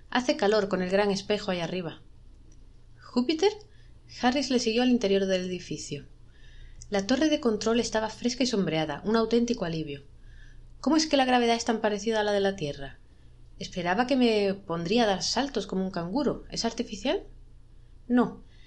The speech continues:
El asteroide tiene un núcleo denso, una especie de depósito metálico,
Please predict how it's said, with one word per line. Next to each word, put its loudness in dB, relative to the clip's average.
El 0
asteroide 2
tiene 4
un 8
núcleo 6
denso, -4
una 2
especie 2
de 2
depósito -2
metálico, -2